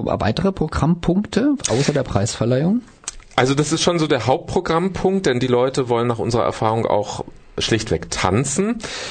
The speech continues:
Speaker 2: Vielleicht, äh, zu dieser Prämierung gehört natürlich auch die Moderation. Das heißt also, es wird einerseits zwei Moderatorinnen geben, ähm, die Julika und die Annalena, die aus Funk und Fernsehen, äh, <laughs> hätte ich beinahe gesagt, äh,
Speaker 1: Mhm.
Speaker 2: Funk und Zeitung auch bekannt sind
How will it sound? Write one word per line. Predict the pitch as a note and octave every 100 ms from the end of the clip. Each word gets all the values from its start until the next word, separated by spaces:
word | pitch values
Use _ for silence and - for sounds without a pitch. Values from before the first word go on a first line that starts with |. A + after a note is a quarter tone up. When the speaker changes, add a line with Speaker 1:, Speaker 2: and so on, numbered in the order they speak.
| A2+
Speaker 2:
Vielleicht, | - A2 A2+ A#2 E2
äh, | G2+ G#2
zu | - C3
dieser | B2 A#2+ A2+ G#2+
Prämierung | - G#2+ G#2 A#2+ A#2+
gehört | A2+ G#2 G2
natürlich | G2 G2+
auch | F2+
die | G#2
Moderation. | F#2 F2 E2+ C#2+ - - F2+ E2+ G#2 F#3+ C4 - - -
Das | F2+ G2
heißt | G2 G#2+
also, | - F#2+ G2
es | -
wird | F#2 G2 -
einerseits | F#2 A2+ A2 G#2+ G2 G2 -
zwei | - - F2+
Moderatorinnen | F2+ E2+ D#2 - - G#2+ D3+ D#3 D3+
geben, | C#3 C3+ C#3 C#3 C#3 C#3 C#3 - - -
ähm, | - F#2 F#2 F#2 F2+
die | F2
Julika | F#2 G2 F#2+ F2+
und | E2+
die | F#2+
Annalena, | E2+ D#2 F2 C#3+ D3+ C#3+
die | C#3+ G2 G2 G2
aus | - F2
Funk | - G#2+
und | -
Fernsehen, | - G#2+ A2+ A2 A2 G#2+ A2 G#2+
äh, | D#2+ G#2+ G#2
<laughs> | G#2+
hätte | - G2
ich | -
beinahe | G2+ F#2+
gesagt, | F#2 G2 -
äh, | - E2
Speaker 1:
Mhm. | C3
Speaker 2:
Funk | - G#2+
und | - F2+
Zeitung | - G#2 A#2+ B2 A#2
auch | -
bekannt | - - A#2 C#3+ E3+
sind | - D3+ D#3+ -